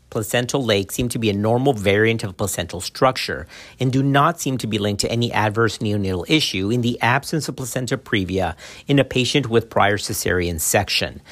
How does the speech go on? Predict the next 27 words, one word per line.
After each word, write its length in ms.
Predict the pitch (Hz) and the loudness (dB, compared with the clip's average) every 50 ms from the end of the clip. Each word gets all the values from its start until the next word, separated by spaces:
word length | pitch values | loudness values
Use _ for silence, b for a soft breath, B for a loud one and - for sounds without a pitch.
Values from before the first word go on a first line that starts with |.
| B B B B B | B B B B B
And 180 | 101 104 101 95 | -2 0 0 0
this 180 | 107 104 - | 0 0 0
holds 320 | - - 120 110 117 - - | 0 2 2 2 2 -2 -4
true 420 | - - - 185 180 156 120 104 | -4 2 6 6 8 8 6 4
whether 340 | 98 101 107 101 104 107 104 | 4 2 2 2 2 0 0
they're 180 | 98 104 104 | 2 0 0
seen 280 | 98 - - 117 110 101 | -2 -2 -2 -2 0 0
in 140 | 92 85 76 | -2 -2 -4
the 80 | 76 | -6
first 380 | - - - 113 117 135 127 - | -8 -4 0 4 4 4 2 2
trimester, 580 | - - 139 135 135 139 - - 151 143 135 - | 0 0 2 2 2 0 0 0 2 2 2 2
the 100 | - 85 | 0 -4
second, 480 | - - 135 123 - - 139 131 - - _ | 0 2 0 2 2 -2 -4 -6 -8 -4 _
or 300 | 127 127 117 123 127 120 | 4 6 6 6 4 2
in 240 | - 120 107 107 95 | 0 -2 -2 0 0
the 100 | 101 95 | -2 -2
third. 640 | - - _ - 131 120 104 85 76 69 - B B B B B B B B B - | -4 -4 _ 4 4 4 4 2 -2 -6 -10 B B B B B B B B B 0
That's 380 | 110 110 135 170 170 - - | 2 4 4 4 2 -2 -6
why, 540 | - 131 135 143 147 135 107 90 87 82 87 92 | 0 4 4 4 4 4 0 -2 -6 -6 -6 -6
and 120 | 95 87 | -8 -8
here's 260 | 82 92 98 107 110 113 | -4 -2 -2 -2 0 0
the 80 | 131 | -2
clinical 320 | 131 - 131 127 123 127 123 | 0 0 -2 0 0 -2 0
pearl, 280 | - - 135 123 113 | 2 4 4 4 4
guys, 360 | 90 92 76 73 65 - - B B B B B B B | 2 0 -2 -2 -2 -4 -8 B B B B B B B
that's 280 | - 117 139 160 - - | 2 2 2 2 0 2
why 180 | 165 156 151 | 2 2 2